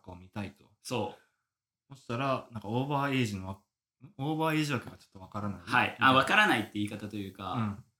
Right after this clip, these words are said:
Speaker 1: なんでやるのか。
Speaker 2: あ、あれやね。まず、二十三歳以下。
Speaker 1: えっと、
Speaker 2: 四歳以下。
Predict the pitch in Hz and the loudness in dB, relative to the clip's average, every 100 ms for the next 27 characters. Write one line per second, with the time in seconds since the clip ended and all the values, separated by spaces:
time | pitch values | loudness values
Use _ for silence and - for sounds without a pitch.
0 | _ 127 147 156 143 147 156 120 131 - | _ -8 -4 -2 0 0 0 0 0 -4
1 | - 180 165 139 - - _ _ 202 220 | 0 2 6 6 4 -4 _ _ -2 0
2 | 175 127 110 95 - _ _ - 143 156 | 2 2 -2 -6 -14 _ _ -2 2 2
3 | 156 147 147 - - - _ _ _ - | 2 -2 -2 -4 -10 -14 _ _ _ -12
4 | 113 131 143 131 131 - - | -4 0 4 4 4 0 -6